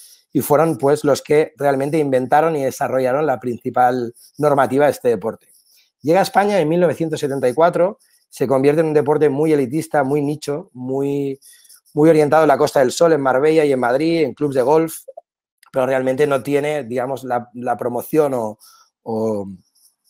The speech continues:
que tiene a día de hoy ni el éxito que consiguió años más tarde. De allí se fue a Argentina, que es donde realmente el deporte se desarrolla y donde el deporte se convierte en uno de los deportes más practicados,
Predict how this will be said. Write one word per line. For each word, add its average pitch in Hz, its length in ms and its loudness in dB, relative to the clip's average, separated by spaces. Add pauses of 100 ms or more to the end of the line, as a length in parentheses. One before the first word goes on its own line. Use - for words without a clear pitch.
(280)
que 127 100 2
tiene 131 200 4
a - 20 6
día 135 160 6
de 139 140 6
hoy 160 200 4
ni 127 220 2
el 127 80 4
éxito 160 540 2 (280)
que 123 120 -4
consiguió 127 340 0
años 123 180 0
más 113 160 -6
tarde. 101 380 -10
De 127 140 0
allí 165 240 2
se 185 160 0
fue 175 120 4
a 170 40 4
Argentina, 160 440 0
que 143 60 -2
es 127 80 -2
donde 139 200 -2
realmente 123 580 -2
el 123 80 -2
deporte 147 340 0
se 156 100 0
desarrolla 139 520 2
y 113 80 0
donde 110 340 -4 (300)
el 107 120 -2
deporte 120 640 4 (400)
se - 200 -6
convierte 131 640 2
en 123 60 -2
uno 135 100 -2
de 139 60 4
los 120 120 0
deportes 127 380 -2
más 117 160 -8
practicados, 135 600 0